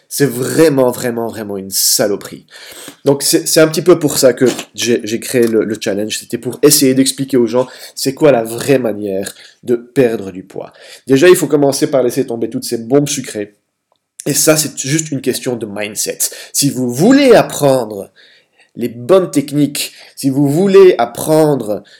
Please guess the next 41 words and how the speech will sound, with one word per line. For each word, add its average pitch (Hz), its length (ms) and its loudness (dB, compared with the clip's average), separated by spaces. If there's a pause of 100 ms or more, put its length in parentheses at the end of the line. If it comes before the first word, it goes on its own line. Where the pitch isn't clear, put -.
(160)
comment 175 300 4
faire 165 320 2
pour 135 160 -4
avoir 131 280 2
un 113 140 -4
mindset 147 460 0
qui 143 120 -12
nous 120 100 -6
permet 135 340 0
d'arrêter 120 360 0
le 113 40 -8
sucre, - 320 -8 (260)
je 156 160 0
dis 156 140 0
pas 277 140 0
que 277 100 -8
c'est 165 120 4
évident. 135 380 -2 (1000)
Mais 104 100 -10
tout 277 160 0
ce 277 60 -6
que 247 120 2
je 175 80 0
dis, 156 300 -6
c'est 147 140 -6
qu'il 147 120 -6
y 135 60 2
a 139 60 8
des 135 120 2
formules 156 460 0
pour 156 160 -8
pouvoir 135 340 4
y 127 160 0
arriver 127 300 0
plus 170 240 -8
facilement. 107 640 -8 (1600)
Et 147 60 -8
si 165 180 -6
ça 170 140 4
vous 165 200 -2
intéresse, 95 720 -2